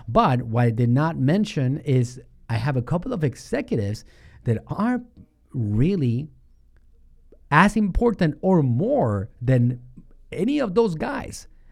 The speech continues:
that I've just mentioned. Uh, one of my guys, he's in the Philippines.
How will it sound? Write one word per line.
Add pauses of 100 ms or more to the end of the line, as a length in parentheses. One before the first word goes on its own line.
that
I've
just
mentioned. (380)
Uh,
one
of
my
guys,
he's
in
the
Philippines.